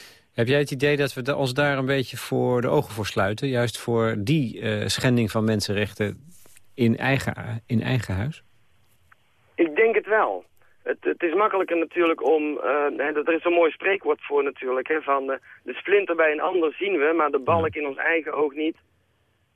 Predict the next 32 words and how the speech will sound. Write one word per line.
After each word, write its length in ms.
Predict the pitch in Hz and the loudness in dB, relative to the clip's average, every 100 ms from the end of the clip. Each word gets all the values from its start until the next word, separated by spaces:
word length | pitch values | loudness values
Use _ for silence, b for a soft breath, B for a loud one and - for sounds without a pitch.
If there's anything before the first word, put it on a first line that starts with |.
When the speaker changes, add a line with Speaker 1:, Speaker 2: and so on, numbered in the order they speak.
| _ _ | _ _
Speaker 1:
Ja. 180 | 107 95 92 - | -8 -8 -8 -4
Speaker 2:
En, 420 | 151 147 147 143 | 0 2 0 0
ehm, 520 | 131 143 139 139 143 135 | 2 2 2 2 -2 -6
het 200 | - - | -4 -2
is 100 | 165 - | -2 0
veel 140 | 196 | 2
makkelijker 320 | 190 170 165 | 2 0 0
om 60 | 170 | 2
naar 100 | 156 | 2
een 80 | 156 | 0
ander 260 | 196 185 | 0 0
te 100 | - | -2
wijzen 440 | 156 151 151 147 147 | 0 0 0 -4 -2
dan, 380 | 151 143 143 131 | 0 0 -4 -2
dan, 400 | 143 139 123 - - | 0 0 -2 -4 0
eh, 180 | 135 139 | 0 2
in 80 | |
je 80 | 139 | 0
eigen 300 | 127 147 160 | 2 2 2
achtertuin 500 | 175 170 170 175 170 | 0 -2 -2 0 0
te 80 | 170 | -2
kijken. 440 | - 165 165 - - b b b b b b b - | -2 0 0 -6 -10 b b b b b b b -4
En 260 | 139 143 | 0 0
ik 140 | 143 120 | -2 0
denk 200 | 160 160 | 2 2
dat 140 | 151 | 0
de 60 | 143 | 0
Nederlandse 420 | 156 151 139 - | 2 2 0 -4
regering, 640 | 139 123 151 135 135 131 | -6 -2 2 2 2 0
eh, 60 | 123 120 | 2 2
bang 260 | 113 143 143 | 2 0 0
is, 180 | 139 123 | -2 -2